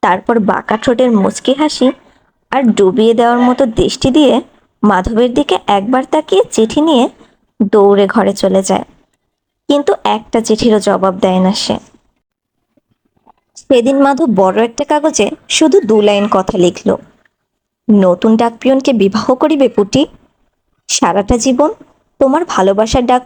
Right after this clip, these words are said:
পিয়ন হইয়া থাকিয়া যাইবে মাধব পিয়ন।" এই চিঠিটা পুটির কাছে পাঠানোর পরের দিন মাধব সত্যি একটা জবাবের অপেক্ষা করল, তাই আর নতুন চিঠি লিখল না।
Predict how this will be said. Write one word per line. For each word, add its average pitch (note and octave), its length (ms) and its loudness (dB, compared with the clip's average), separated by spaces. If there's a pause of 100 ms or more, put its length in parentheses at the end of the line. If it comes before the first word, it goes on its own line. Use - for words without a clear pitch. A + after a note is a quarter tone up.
পিয়ন D4 160 2 (120)
হইয়া D#4+ 200 2 (100)
থাকিয়া A3 360 0
যাইবে F#3 340 0
মাধব F#3+ 320 0 (100)
পিয়ন।" F3 240 0 (1160)
এই A#3 140 2
চিঠিটা - 380 -2
পুটির D4+ 340 -2
কাছে - 220 -4
পাঠানোর A#3+ 480 -2
পরের D4 340 0
দিন A3 200 -2 (280)
মাধব B3 300 0
সত্যি A3+ 480 0
একটা A3 220 -2
জবাবের G3+ 420 0
অপেক্ষা F#3 480 -4
করল, F3+ 360 -2 (600)
তাই C4 240 2
আর F4+ 140 -4
নতুন A3 400 2
চিঠি G#3 280 -2
লিখল G3 300 0
না। F#3 300 -6